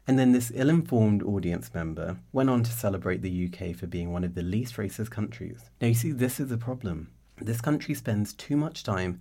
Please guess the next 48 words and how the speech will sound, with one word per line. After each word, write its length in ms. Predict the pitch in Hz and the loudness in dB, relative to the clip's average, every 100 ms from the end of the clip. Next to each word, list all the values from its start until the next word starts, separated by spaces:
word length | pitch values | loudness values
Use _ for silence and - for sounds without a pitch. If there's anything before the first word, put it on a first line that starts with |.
| - | -10
celebrating 720 | - 127 143 127 101 101 92 | -4 0 2 2 0 0 -2
the 80 | 87 | -2
fact 280 | 107 113 | -4 -2
that 200 | 110 92 - | -2 -4 -4
it's 220 | 113 - | -4 0
not 180 | 95 95 | -2 -2
as 120 | 87 | -6
bad 340 | - 82 80 | -4 -4 -6
as 100 | 82 | -6
its 240 | 87 - - | -6 -8 -4
American 680 | 101 92 90 - 95 85 87 | -2 -2 -4 -4 -4 -4 -6
counterpart, 680 | - 104 104 - - 90 - - | -6 -4 -2 -6 -8 -8 -6 0
and 120 | 123 | 0
that 140 | 135 | 2
leads 220 | 131 127 123 | 0 0 -2
it 80 | |
to 80 | 120 | -2
become 280 | 117 117 117 | -2 2 4
reluctant 540 | 113 113 120 - 110 | 6 4 2 -2 -4
to 100 | - | 0
address 360 | 98 98 101 - | -2 0 -2 -2
the 280 | - 98 107 - | -4 -2 -4 2
real 280 | 110 135 - | 4 6 2
issues 460 | 90 92 87 85 - - | -4 -4 -6 -6 -12 -6
going 260 | 95 95 | -4 0
on. 240 | 107 85 - _ _ _ _ _ | 0 -2 -4 _ _ _ _ _
Now, 320 | 113 98 90 - | 2 2 2 -2
to 120 | - 110 | 0 0
everyone 260 | 98 92 | 2 0
in 60 | 85 | 0
the 80 | 82 | -2
U 180 | 80 | -6
K, 260 | - 92 87 | -6 -6 -4
I've 120 | 85 | -4
got 160 | 87 - | -6 -8
to 60 | |
say, 240 | - 87 87 | -8 -4 -4
those 420 | 82 101 113 120 | 0 2 2 2
who 140 | 113 | 2
live 220 | 110 101 90 | 2 2 0
in 80 | |
glass 260 | 87 82 - | 0 -2 -2
houses 440 | 85 82 85 82 | -4 -4 -6 -6
really 240 | 87 85 85 | -2 -2 -2
should 180 | - 85 | -4 -4
not 220 | 87 - | -4 -4
throw 140 | 87 | -6
rocks. 420 | 82 87 - - | -4 -6 -8 -14